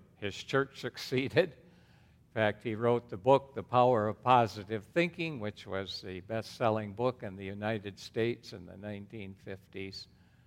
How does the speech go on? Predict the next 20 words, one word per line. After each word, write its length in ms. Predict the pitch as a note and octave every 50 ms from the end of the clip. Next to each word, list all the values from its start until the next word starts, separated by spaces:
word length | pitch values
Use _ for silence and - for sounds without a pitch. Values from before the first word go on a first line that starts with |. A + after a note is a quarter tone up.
| - _ - _ _ _ -
Um, 360 | - B2 A#2 A2+ G#2+ G#2 G2+ F2+ - - - _ _ _ _ _ - _ - _ _ _ _ _ _ _ - _ _ - _ _ _ _ _ - - _ _ - _ _ _ _ _ _ _ - _ _ _ _ _ -
and 160 | - D3+ D3+
after 400 | D#3 D#3 D#3+ D#3+ - - - D#3+
Peale 400 | C#3+ - - D#3 D3+ D#3 D#3+ D#3+
came 380 | D3 - - C#3 C3+ C3+ B2+ B2
Robert 380 | B2+ B2+ C3 C3 C3 C3 - -
Schuller, 520 | - - D#3 C#3+ C3+ A2 A2 A2 A#2 B2+
who 220 | C3 A#2 G#2+ G2+ F#2
called 380 | - - A#2+ A#2 A2 G#2+ G2+ F#2+
the 120 | G#2+ G#2
same 320 | - - - A#2 A2+ A2+ A2
thing 280 | - B2+ A2 A2 A2 G2
as 120 | G2 -
Peale 320 | - - - C3 B2+ A#2 G#2+
preached, 600 | - - G2+ F#2 F#2 A2 - - - - - - _ _ _ _ - _ - _ _ _ _ _ _ - - - - _ _ _ _ -
possibility 920 | - - C#3+ B2+ A#2+ - - A#2 F#2 G2 C3+ D#3 G3 G#3+ D#3 G#2 - F2+ F#2 - -
thinking, 460 | C#3+ G#2 F2+ F2 - A2+ A#2+ D#3 G3 - - _ _ _ - - - - _ _ _ _ _ _ _ _ _ _ _ _ _ _ _ _ _ _ _ - - - -
but 240 | C#3+ C#3 - - - - _ _ _ - _
same 300 | - - - E3 D3 C#3
category. 800 | A#2+ - C#3+ B2 A2 G2+ G2+ F2+ G#2 G2+ G2 F#2+ F#2+ G#2 A2+